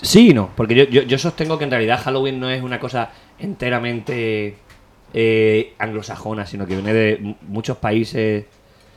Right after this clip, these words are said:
En realidad pro-, procede de prácticamente de, de antes del cristianismo. Entonces muchas de las, en muchos sitios de Europa se han mantenido esa tradición mejor, pero yo creo que ya es una tradición que existía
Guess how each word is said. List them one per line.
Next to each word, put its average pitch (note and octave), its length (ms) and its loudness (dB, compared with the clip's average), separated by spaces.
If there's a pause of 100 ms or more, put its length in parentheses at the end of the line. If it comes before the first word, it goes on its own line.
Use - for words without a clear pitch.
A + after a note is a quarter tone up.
(440)
En B2+ 80 -6
realidad C3 320 6
pro-, D#3 200 -2
procede C#3+ 920 4
de A#2+ 120 0
prácticamente B2 540 -4
de, A2+ 200 0
de G#2+ 140 -2
antes A2 240 -6
del A2 140 -4
cristianismo. F#2 460 -12
Entonces G#2 260 -10
muchas G#2+ 300 -8
de A#2+ 100 -2
las, A2+ 140 -2 (1040)
en G#2 280 -8
muchos A#2 320 -6
sitios A#2+ 380 -4
de A#2+ 60 0
Europa B2 480 0 (220)
se - 120 -10
han A2+ 60 -4
mantenido A2+ 320 -2
esa A#2 80 -10
tradición A2 360 -4
mejor, G#2+ 420 -2 (480)
pero A2+ 140 0
yo A2+ 120 0
creo C3 120 2
que A#2 120 0
ya A2+ 80 4
es A#2+ 40 2
una B2+ 120 2
tradición A#2+ 320 0
que A#2+ 80 -6
existía F#2 500 -6